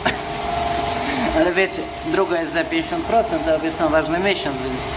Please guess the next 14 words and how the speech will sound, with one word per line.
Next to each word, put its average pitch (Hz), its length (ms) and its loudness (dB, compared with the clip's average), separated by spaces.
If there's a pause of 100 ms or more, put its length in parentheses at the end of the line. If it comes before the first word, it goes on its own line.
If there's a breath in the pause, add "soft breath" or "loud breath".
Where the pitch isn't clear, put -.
(520)
tamtą 170 320 4
sobie 175 200 0
kupiłem 170 500 2
w 156 80 -2
marcu, 170 560 2
tam 170 140 0
pod 160 140 -4
koniec 165 300 0
marca 165 340 4
i 180 60 -2
teraz 170 340 0
wykorzystałem 165 500 0
sobie 170 160 -2
drugą. 202 260 2